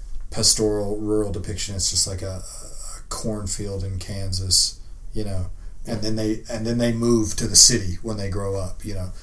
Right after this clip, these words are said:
How many movies are about children, you know, finding their way, um, what's it called, a coming of age tale,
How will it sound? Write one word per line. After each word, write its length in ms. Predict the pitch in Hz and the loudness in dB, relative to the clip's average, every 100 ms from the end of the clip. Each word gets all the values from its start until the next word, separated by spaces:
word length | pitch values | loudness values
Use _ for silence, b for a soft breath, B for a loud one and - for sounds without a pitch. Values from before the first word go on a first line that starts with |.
| B | B
How 160 | 143 170 | 2 4
many 220 | 160 120 | 4 4
movies 580 | 110 117 - - - - | 2 2 6 6 6 4
are 140 | 104 | 2
about 320 | 101 101 - | 0 -2 -4
children, 560 | - 110 107 104 92 87 B B B B B B B - | -2 0 2 0 0 0 B B B B B B B -4
you 140 | 107 | -4
know, 180 | 98 95 | -2 -2
finding 640 | 90 - 117 113 107 104 101 | -2 0 0 2 0 -2 -2
their 160 | 95 | -2
way, 640 | 95 101 98 95 92 90 - - - - - | -2 -2 -2 0 0 0 -4 -8 -6 -4 -4
um, 400 | 95 90 90 85 87 - - - - - | -2 0 0 -2 -2 -4 -4 -4 -6 -6
what's 220 | 110 90 | -4 -2
it 80 | - | -2
called, 280 | - 90 90 | -4 -2 -2
a 220 | - - - - - - | -4 -6 -8 -8 -6 -2
coming 240 | 127 113 | 0 2
of 80 | 98 | 0
age 300 | 104 107 - | 0 2 2
tale, 340 | - 90 87 | 0 0 -2